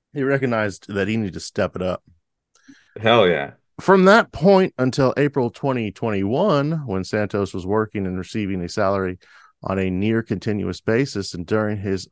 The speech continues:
Speaker 1: unsuccessful run for Congress, he falsely affirmed each week that he was eligible for unemployment benefits when he was not,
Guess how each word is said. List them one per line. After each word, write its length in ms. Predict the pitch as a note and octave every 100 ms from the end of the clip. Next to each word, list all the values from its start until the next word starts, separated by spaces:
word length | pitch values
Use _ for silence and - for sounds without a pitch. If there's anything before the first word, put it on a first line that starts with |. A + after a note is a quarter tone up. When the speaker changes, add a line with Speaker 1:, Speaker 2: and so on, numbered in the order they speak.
| -
Speaker 1:
unsuccessful 680 | A2 A2 F2+ - A2+ G#2+ F#2+
run 260 | G2+ G#2+
for 160 | G2+ F#2+
Congress, 560 | C3 D3+ A2+ G2+ - - _ _ -
he 80 | G2+
falsely 540 | - G#2+ D#3+ - D3
affirmed 500 | C3+ - A2 G#2 G#2
each 280 | - A#2 - G#2
week 280 | G2 F#2 _
that 160 | F#2+ -
he 220 | A2+ G#2
was 180 | F#2+ -
eligible 500 | A#2 B2+ A2+ A2 A2
for 240 | - -
unemployment 560 | A2 A2+ A2+ A2 G#2 - _ _
benefits 540 | A#2 A2+ - G2+ F2+ -
when 260 | - F2
he 200 | - A#2+
was 220 | C3+ C3+ C#3
not, 320 | G2+ F#2+